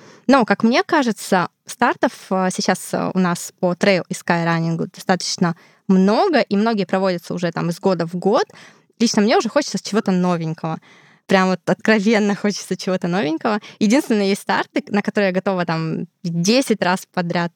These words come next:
э, ездить. Э, их не так много. Вот именно из-за того, что дистанция очень красивая, и каждый год они из-за погоды разные. А так, э,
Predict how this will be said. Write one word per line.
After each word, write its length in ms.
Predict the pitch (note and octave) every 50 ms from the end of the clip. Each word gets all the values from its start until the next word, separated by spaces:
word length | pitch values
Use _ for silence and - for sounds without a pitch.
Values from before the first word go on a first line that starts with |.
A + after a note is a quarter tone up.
| _ -
э, 220 | F3+ E3+ F3 F3
ездить. 680 | E3 E3+ F3 F#3 A3 A3+ G3+ F#3+ F#3 - _ - - -
Э, 360 | F3+ F3 E3+ E3+ E3+ E3 E3+ E3 - - _ _ _ _ _ _ _ _
их 260 | - G3 - - -
не 180 | - G3 F#3+ F#3
так 220 | - G3+ - -
много. 480 | - G3 G3 F#3+ F3+ E3+ E3 D#3+ D#3 D#3+ E3+
Вот 140 | G3 E3+ - _ -
именно 260 | - F#3+ F3+ E3+ E3+ E3+
из-за 120 | F3 F3
того, 100 | - F3+
что 140 | - - F3+
дистанция 420 | F3+ - - F#3 F3+ - - D3+
очень 180 | - - - E3
красивая, 460 | - - E3 - - C4 E4+ E4+ G#3+
и 80 | E3 E3
каждый 300 | - F#3 F3+ E3+ F3 F3
год 140 | G#3+ A#3 -
они 220 | F3+ E3+ E3+ E3 - - _ _
из-за 220 | - F#3 E3 F#3 E3+
погоды 360 | - E3 E3 G3 A3 F#3 F#3
разные. 460 | F3 E3 D#3+ D#3+ - - D#3+ D#3 E3+ - - - - - - _ _
А 80 | - F#3
так, 340 | - - G#3+ B3 - - -
э, 400 | G3+ F#3 F3+ F3+ F3 F3 F3 F3